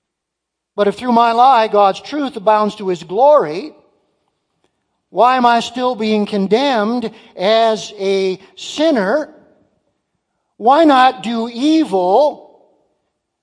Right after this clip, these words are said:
so that God will be more glorified?" Look at verse eight. "And why not do evil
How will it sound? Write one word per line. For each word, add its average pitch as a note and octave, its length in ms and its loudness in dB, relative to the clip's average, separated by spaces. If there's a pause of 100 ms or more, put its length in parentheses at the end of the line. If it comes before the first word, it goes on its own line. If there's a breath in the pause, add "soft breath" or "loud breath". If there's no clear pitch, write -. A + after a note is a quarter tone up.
(140)
so C#4+ 180 2
that C4+ 200 0
God D4 300 2
will B3 120 0
be C4+ 180 -2
more B3 300 2
glorified?" A#3 800 2
Look B3+ 160 -2
at B3 80 -8
verse A3 300 0
eight. C4 340 0
"And G#3 100 -2
why C#4 160 2
not B3 220 -2
do A3+ 160 -10
evil C4+ 520 0